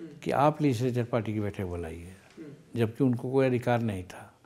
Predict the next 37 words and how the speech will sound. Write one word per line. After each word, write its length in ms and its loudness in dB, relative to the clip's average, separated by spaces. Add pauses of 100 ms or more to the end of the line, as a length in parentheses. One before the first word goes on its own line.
(600)
तो 100 -2
वो 140 4
तेरह 380 4
तारीख 360 2
को 100 2
लेजिस्लेचर 420 -2
पार्टी 260 -2
की 80 -6
बैठक 260 -4
बुला 260 -6
लिए। 320 -12 (1040)
हमसे 280 2
कहा 280 2
गया, 200 2
"क्या 200 2
उस 220 0
बैठक 340 0
में 80 0
आप 80 -2
भाग 260 -2
लीजिए?" 420 -8 (600)
हम 120 0
कहा 220 0
कि 140 0
"भाई, 460 0 (480)
लेजिस्लेचर 500 -4
पार्टी 320 -2
की 100 -6
ऐसे 340 -4
कहाँ, 320 -4
जहाँ 300 0
कहें 260 0
वहाँ 300 0
नीतीश 360 0
जी 100 0
हम 160 2
जाएंगे, 400 -2